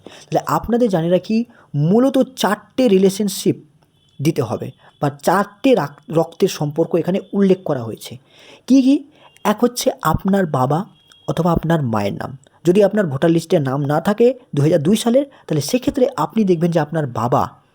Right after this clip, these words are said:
আপনার মা অথবা আপনার ঠাকুরদা অথবা আপনার ঠাকুরমা। তাহলে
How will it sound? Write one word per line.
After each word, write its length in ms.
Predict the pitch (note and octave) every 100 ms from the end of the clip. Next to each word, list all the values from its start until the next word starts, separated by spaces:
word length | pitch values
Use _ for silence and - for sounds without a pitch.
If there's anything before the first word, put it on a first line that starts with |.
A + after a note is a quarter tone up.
| _ _ - -
আপনার 420 | C3+ C3+ D#3+ E3+
মা 460 | C3 A#2 B2+ C3+ G#2 - _ _ _ - _ _
অথবা 560 | D3+ G3 C4+ F#3+ A2 A#2 _ -
আপনার 280 | C3+ E3+ D3+
ঠাকুরদা 600 | - C#3+ D3+ G3 C3+ - _ _ - _ -
অথবা 580 | F3+ G3 A#3+ C3+ A2+ -
আপনার 280 | C3+ F3 G#3+ - -
ঠাকুরমা। 500 | - - B2 G#2 B2 _ _ - _ -
তাহলে 240 | G#3 D#4